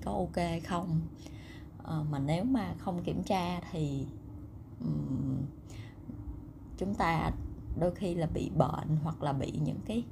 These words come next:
việc gì đó nó làm cho chúng ta càng căng thẳng thêm. Ờ, thì,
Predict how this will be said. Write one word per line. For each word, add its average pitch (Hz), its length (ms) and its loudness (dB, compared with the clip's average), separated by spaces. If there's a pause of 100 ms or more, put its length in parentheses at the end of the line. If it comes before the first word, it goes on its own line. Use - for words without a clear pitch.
(420)
việc 160 240 6
gì 165 140 4
đó 156 320 2
nó 240 100 2
làm 208 240 0
cho - 160 0
chúng 226 160 2
ta 190 200 -2
càng 139 300 2
căng 165 200 0
thẳng - 280 -4 (120)
thêm. 180 240 4 (1000)
Ờ, 156 160 -2 (720)
thì, 143 220 0